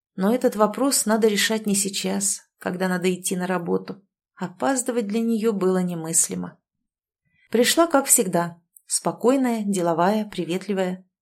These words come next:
Больные в отделении были тяжёлые, их готовили к операциям. Бригада хирургов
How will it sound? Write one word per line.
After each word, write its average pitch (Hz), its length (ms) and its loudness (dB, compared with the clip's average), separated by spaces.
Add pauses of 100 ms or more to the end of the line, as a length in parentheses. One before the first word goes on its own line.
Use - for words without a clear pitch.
(300)
Больные 240 460 2
в 226 40 2
отделении 240 580 2
были 226 260 0
тяжёлые, 185 680 -2 (120)
их 196 180 0
готовили 196 420 2
к 196 100 -6
операциям. 185 720 -2 (580)
Бригада 196 460 4
хирургов 202 680 2